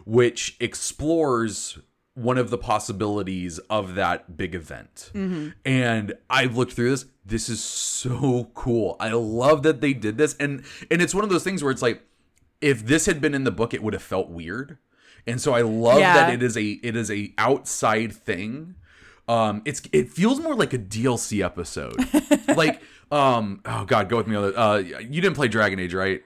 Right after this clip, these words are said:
Speaker 2: No.
Speaker 1: Origins? Yeah. So in Dragon Age Origins, there's a big fight that happens early on in the game.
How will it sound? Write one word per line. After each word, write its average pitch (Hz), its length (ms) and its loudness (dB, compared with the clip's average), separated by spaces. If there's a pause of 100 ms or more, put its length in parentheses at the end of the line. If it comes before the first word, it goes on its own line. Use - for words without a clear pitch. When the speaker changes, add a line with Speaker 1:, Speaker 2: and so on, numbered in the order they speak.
(120)
Speaker 2:
No. 180 100 -6
Speaker 1:
Origins? 107 400 -2
Yeah. 92 200 0 (200)
So 147 180 2
in 131 180 2
Dragon 147 280 2
Age 160 160 -2
Origins, 113 380 2
there's 110 180 -2
a 104 60 0
big 147 320 -4
fight 127 400 -2
that 107 120 -2
happens 98 460 -2
early 107 260 -4
on 104 140 0
in 98 80 -6
the 92 60 -6
game. 85 440 -8